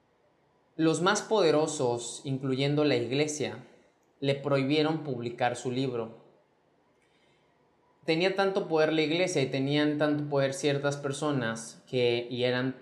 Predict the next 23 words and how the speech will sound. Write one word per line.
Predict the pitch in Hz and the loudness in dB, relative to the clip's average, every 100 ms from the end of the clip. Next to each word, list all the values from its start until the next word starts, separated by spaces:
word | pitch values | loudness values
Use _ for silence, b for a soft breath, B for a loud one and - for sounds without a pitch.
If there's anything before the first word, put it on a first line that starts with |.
| - | -14
círculos | - 147 147 143 127 - | -6 -4 -2 0 -2 -2
tan | 131 | -2
pequeños, | 135 143 143 127 104 - - _ _ _ _ _ _ _ _ _ _ _ _ _ _ _ | -2 -4 -4 -4 -6 -12 -20 _ _ _ _ _ _ _ _ _ _ _ _ _ _ _
que | 143 135 127 123 120 120 - - - _ _ _ _ _ _ _ - | 0 4 4 6 4 2 -4 -18 -20 _ _ _ _ _ _ _ -4
la | 143 | 2
información | 143 143 143 143 143 165 165 | 2 4 2 2 0 0 0
que | 180 | 0
Napoleón | 175 147 143 131 131 139 143 | 0 0 0 0 0 -2 -2
Hill | 139 127 | -2 -2
recopiló | 135 127 117 120 120 120 | -2 -4 -6 -4 -4 -2
por | 123 117 | -4 -4
tantos | 123 123 123 143 | -4 -6 -6 -4
años | 127 113 110 - - b b b _ | -4 -4 -8 -12 -20 b b b _
era | 127 135 | 2 2
demasiado | 135 123 120 - 131 131 | 2 2 0 0 0 2
valiosa | 120 120 127 127 135 - - | 2 2 0 0 -4 -6 -12
y, | 180 196 208 - _ - | -6 -6 -6 -14 _ -2
o | 139 135 - | -2 -2 -4
incluso | 135 127 156 180 - 123 123 - - - _ _ _ _ _ - | -6 -4 -2 -4 0 -2 -2 -8 -20 -20 _ _ _ _ _ -8
peligrosa | - 139 127 127 139 151 143 | 0 2 2 2 0 0 -4
si | - 120 | -6 -6
no | 123 | -6
se, | 127 131 127 127 | -2 2 2 0